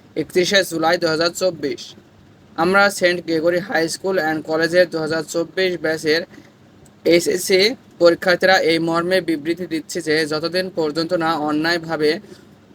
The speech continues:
সকল গ্রেপ্তারকৃত এইচএসসি পরীক্ষার্থী ও অন্যান্যদের মুক্তি দেওয়া হয়, ততদিন পর্যন্ত সেন্ট গ্রেগরি হাই স্কুল অ্যান্ড কলেজের কোনো শিক্ষার্থী ঢাকা বিভাগে এইচএসসি পরীক্ষায় অংশগ্রহণ করব না।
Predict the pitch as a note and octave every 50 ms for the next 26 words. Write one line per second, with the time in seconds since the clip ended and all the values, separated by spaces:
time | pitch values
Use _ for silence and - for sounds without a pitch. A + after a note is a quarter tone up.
0 | _ _ - - - - F#3+ F3+ F3+ G3+ G3+ F#3+ F3+ E3 E3+ E3 D#3+ - - F3
1 | E3+ - F#3 F3+ G3 F#3+ D#3 E3 E3 E3+ D#3+ - E3+ - F#3 F3+ F3 F3 E3 D3+
2 | D3 - - F3 E3+ D#3+ - F3 F3+ D3 D3+ D#3 D3+ D3+ D#3 D#3+ E3 E3+ F3+ F#3+
3 | F#3 F3 F#3 F3+ E3+ D#3+ D#3 D3+ - - E3+ E3+ F3 E3+ E3 D3 C#3+ C#3+ C#3+ D3
4 | D#3+ D#3 - D#3+ D3+ E3+ E3 F3+ F3+ F3+ - E3+ D#3 D3+ D#3 D#3 D3+ D3 D#3 D#3
5 | F3 A3 - - - - - _ _ _ _ - - - - G3 G3 G3+ F#3+ -
6 | E3 E3 D#3 D#3+ F3+ F3+ F3 D3 D3 D3+ D#3 E3+ E3 - - - F#3+ F#3 F3+ F3+
7 | F3+ E3 D#3+ D3+ D3+ D#3 D#3 D3+ E3 E3 E3+ F#3 - E3+ E3 E3+ E3+ E3+ - -
8 | - - E3 - - - F#3 F3 - D#3+ D#3+ E3 D3+ D3+ D3+ D3+ - F3+ F3 F3
9 | E3+ E3+ F3 E3 D#3 D#3+ D#3 D3+ - G#2+ D3 E3 E3 - F3+ E3+ - F#3+ F3+ -
10 | E3 D3+ D3+ - - E3 D#3+ D3 D3+ D#3 D#3 D#3 E3 D#3 E3 D#3+ E3 E3+ G#3 C#4+
11 | - - - - - - - F3+ F#3 F#3 F3 F3+ E3 D3 C3 B2